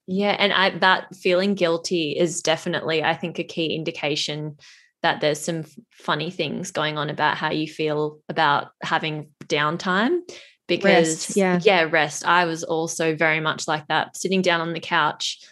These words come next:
Speaker 1: It's like, "No, no, no,
Speaker 2: Yeah.
Speaker 1: I've got to be writing back to emails or something else at the same time." Um,
Speaker 2: Mm.
Speaker 1: and just, yeah, feeling every inch of white space on the calendar is, you know, why? Why are you <laughs> doing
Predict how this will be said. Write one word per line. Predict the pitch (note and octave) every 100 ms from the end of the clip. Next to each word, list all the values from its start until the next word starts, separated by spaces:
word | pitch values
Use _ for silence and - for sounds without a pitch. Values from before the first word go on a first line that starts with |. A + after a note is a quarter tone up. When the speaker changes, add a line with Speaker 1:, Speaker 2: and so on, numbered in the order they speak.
| _ _
Speaker 1:
It's | -
like, | F#3
"No, | G3+
no, | F#3
no, | F3 D#3+
Speaker 2:
Yeah. |
Speaker 1:
I've | D#3
got | F3+
to | E3+
be | E3 D#3+
writing | D#3+ D3+ D#3 D3+
back | D3+
to | - -
emails | E3 D#3 - -
or | E3
something | - E3 D#3+ E3 D#3+
else | D3 E3+ E3
at | -
the |
same | D#3+ E3 D#3+ F3
time." | F#3 E3 F3+ D4 G4 - - - G3 -
Um, | F3+ F3 E3+ G3
Speaker 2:
Mm. | F#3+ G3 F#3+
Speaker 1:
and | G3+
just, | F3 - F3
yeah, | D#3
feeling | D#3+ F#3+ E3+ E3
every | D3+ D#3+ E3
inch | - E3 D3+ -
of | E3
white | D#3 C#3 -
space | - C#3+ B2 -
on | D#3+
the | E3
calendar | - D#3+ D#3+ D#3+ D#3 -
is, | E3 E3 - - _
you | F3 E3+
know, | D#3 - _ _ _ _
why? | E3+ E3 - - F#3
Why | F3 F3
are | F#3
you | F#3 F3+
<laughs> | -
doing | -